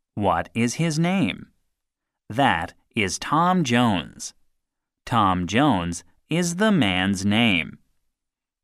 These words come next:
He has his left arm in his coat,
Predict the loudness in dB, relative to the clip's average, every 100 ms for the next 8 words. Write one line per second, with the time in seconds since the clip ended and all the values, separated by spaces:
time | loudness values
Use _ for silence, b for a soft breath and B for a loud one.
0 | 0 2 2 2 2 2 0 -2 -2 -2
1 | 0 0 0 -4 -2 2 2 0 -6 -16
2 | _ _ 0 0 0 -2 -4 -2 0 0
3 | -6